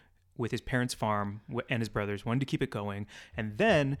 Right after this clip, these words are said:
they started growing vegetables, and then it got seasonal. And then they were like, "Well, why just have vegetables? Let's have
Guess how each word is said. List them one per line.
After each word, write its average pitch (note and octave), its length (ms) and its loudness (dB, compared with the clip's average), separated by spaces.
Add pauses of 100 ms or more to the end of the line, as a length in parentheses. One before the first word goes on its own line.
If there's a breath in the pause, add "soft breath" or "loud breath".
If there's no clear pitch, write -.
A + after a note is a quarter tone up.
(260 loud breath)
they A2 340 0
started A#2+ 320 -2
growing A#2+ 340 2
vegetables, G#2+ 600 -4
and G#2 80 -4
then G#2 80 -2
it G#2 40 -2
got - 200 -2
seasonal. G#2 580 -2
And A2 100 -4
then G#2+ 120 -2
they A2 60 -2
were G#2+ 80 -4
like, G2+ 180 -6
"Well, A2+ 200 0
why A2+ 220 0
just A#2+ 240 -4
have A2 120 -4
vegetables? G#2 520 -6
Let's G2+ 220 -8
have G#2+ 320 -6